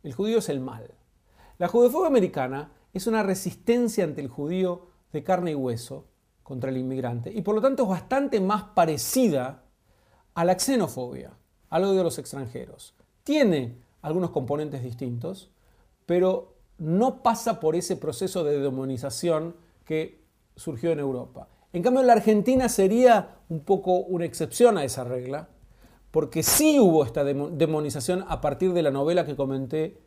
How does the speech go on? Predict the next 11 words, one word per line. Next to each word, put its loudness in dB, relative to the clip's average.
La -4
Bolsa, 0
de -4
mil -2
ochocientos -6
noventa, -2
que 0
aún 8
sin 4
que 6
el 4